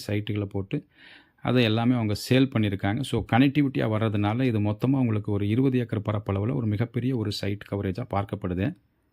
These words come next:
இது உங்களுக்கு பன்மடங்கு லாபங்கள் தரக்கூடிய இடம்னு கூட சொல்லலாம். ஏன்னா, ஃபியூச்சர்ல இதோட, இந்த இடத்துக்கோட வேல்யூ இன்னும் ரொம்ப அதிகமா மாறும். இப்பவே நிறைய கம்பெனிஸ் எல்லாம் வந்துட்டுங்கிறத நான் இங்க உங்களுக்கு காட்டியிருப்பேன். நீங்க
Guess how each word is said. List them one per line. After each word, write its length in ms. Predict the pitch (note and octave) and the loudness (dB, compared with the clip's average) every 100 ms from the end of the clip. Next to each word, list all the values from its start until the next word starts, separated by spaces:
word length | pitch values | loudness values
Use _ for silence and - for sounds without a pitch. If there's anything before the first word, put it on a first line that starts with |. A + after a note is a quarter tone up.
| _ _ _ _ _ _ _ _ _ _ _ _ - | _ _ _ _ _ _ _ _ _ _ _ _ -2
இது 160 | C#3+ | 2
உங்களுக்கு 360 | D#3 C3 B2+ C#3 | 6 6 4 0
பன்மடங்கு 520 | - B2+ C#3+ D3 D3 | 2 4 4 0 0
லாபங்கள் 460 | A#2 A2+ C3+ C#3+ B2+ | 2 2 2 0 0
தரக்கூடிய 460 | A#2 G#2+ A2+ A2+ | -2 -2 -2 -2
இடம்னு 160 | G#2 G#2 | 0 0
கூட 140 | G#2+ | -2
சொல்லலாம். 440 | A#2 G2 F#2+ A2+ B2+ | -2 -4 -2 -2 -2
ஏன்னா, 240 | A2 G#2+ | -2 -2
ஃபியூச்சர்ல 480 | - C3+ C3 B2 B2 A2+ | 0 0 0 -2 0 0
இதோட, 240 | G#2+ G#2+ | -2 -2
இந்த 120 | G#2 G#2+ | -2 -2
இடத்துக்கோட 420 | A2 A#2 A2 G#2 | -2 -4 -4 -2
வேல்யூ 280 | G2 A2 C3 | 0 0 0
இன்னும் 360 | A2+ A#2+ C3 A#2 | 2 4 4 2
ரொம்ப 240 | G#2 A2 | 0 0
அதிகமா 440 | G#2 G2+ G2+ A#2 A#2 | 0 0 0 0 0
மாறும். 380 | G2 G2+ G#2+ | 0 0 0
இப்பவே 320 | C3 A2 A#2 C3+ | -4 -2 2 2
நிறைய 260 | A2+ A#2 A2+ | 2 0 -2
கம்பெனிஸ் 360 | A2 A#2+ A#2 | -4 -2 -2
எல்லாம் 220 | A#2 A2+ G#2+ | -2 -2 -2
வந்துட்டுங்கிறத 500 | G#2 G#2+ G#2 G2+ A#2 | -2 -2 -2 -2 -2
நான் 180 | A#2+ G2+ | -2 -2
இங்க 140 | G2 | -4
உங்களுக்கு 560 | G2 G#2+ G2+ F#2+ - G#2 | -6 -4 -4 -4 -6 -4
காட்டியிருப்பேன். 400 | A2 G#2+ - B2+ | -2 -2 -2 -2
நீங்க 200 | A#2 | -2